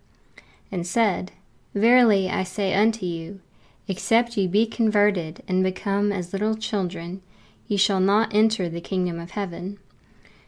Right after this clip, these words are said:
Whosoever therefore shall humble himself as this little child, the same is the greatest in the kingdom of heaven. And whoso shall receive one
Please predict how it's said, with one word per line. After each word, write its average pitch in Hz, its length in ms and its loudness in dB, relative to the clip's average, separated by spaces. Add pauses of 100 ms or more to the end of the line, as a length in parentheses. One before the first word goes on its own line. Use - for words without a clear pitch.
(140)
Whosoever 247 680 2
therefore 190 580 0
shall 180 280 -2
humble 220 420 2
himself 185 720 -2
as 185 220 -2
this 175 260 -6
little 220 240 0
child, 185 580 -4 (560)
the 196 80 -2
same 208 420 2
is 208 200 -2
the 208 80 2
greatest 202 580 0
in 180 100 -2
the 180 60 -4
kingdom 180 400 0
of 180 120 -4
heaven. 190 500 -6 (760)
And 185 120 2
whoso 247 720 0
shall 208 400 -2
receive 208 520 0
one 175 460 -4